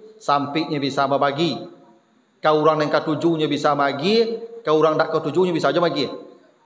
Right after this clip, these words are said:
Ndak terpengaruh jo orang jo tampik jo katu. Itu namanya orang takwa. Tapi menariknya gini, Bapak Ibu. Allah mengatakan orang takwa tu orang yang memberi ketika lapang dan ketika sempit.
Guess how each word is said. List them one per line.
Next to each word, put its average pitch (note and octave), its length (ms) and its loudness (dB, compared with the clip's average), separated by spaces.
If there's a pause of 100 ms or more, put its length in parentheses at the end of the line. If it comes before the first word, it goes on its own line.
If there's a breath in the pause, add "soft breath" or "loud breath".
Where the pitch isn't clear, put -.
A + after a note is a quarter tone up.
(180)
Ndak E3+ 320 0
terpengaruh E3 640 2
jo D#3+ 160 2
orang E3+ 240 2
jo D#3+ 80 2
tampik D#3 320 0
jo D#3+ 160 2
katu. D3+ 640 -2
Itu F3 160 -4
namanya D#3+ 320 0
orang D3+ 160 0
takwa. C#3 480 -4 (880)
Tapi D3+ 240 -2
menariknya F3+ 400 2
gini, F3+ 240 0
Bapak A#2 240 -2
Ibu. - 140 -12 (760)
Allah F3+ 480 4
mengatakan G3 800 2
orang E3+ 320 2
takwa D#3+ 480 2
tu A#3+ 80 4
orang F#3+ 400 4
yang F3+ 240 2
memberi E3+ 880 2 (400)
ketika F3+ 560 2
lapang E3 640 0
dan F#3 240 0
ketika F#3 400 -4
sempit. F#3 400 -2